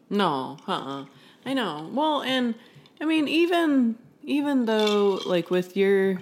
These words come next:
with your ex, like, you know, it's obvious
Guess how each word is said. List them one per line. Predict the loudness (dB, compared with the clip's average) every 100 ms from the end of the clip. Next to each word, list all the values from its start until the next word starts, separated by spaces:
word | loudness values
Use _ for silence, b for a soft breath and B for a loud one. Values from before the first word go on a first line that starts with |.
| -6
with | -6 -2
your | -2 -2
ex, | -2 -4 -6 -16 -6
like, | -6 -6 -10 -20 _ b b b b _ -8
you | -4
know, | -4
it's | -6 -8
obvious | 0 0 0 -2 -2 -4 -6 -20